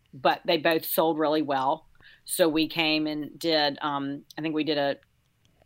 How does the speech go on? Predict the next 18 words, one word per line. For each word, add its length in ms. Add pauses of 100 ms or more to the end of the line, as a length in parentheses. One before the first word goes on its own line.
(760)
twenty-eight 600
barrel 580 (480)
batch 380
of 100
the 80
Berliner 440
Weiss, 280
of 80
the 60
base 400
Berliner 420
Weiss, 600 (440)
and 240
then 260
took 200
six 300
barrels 400
into 180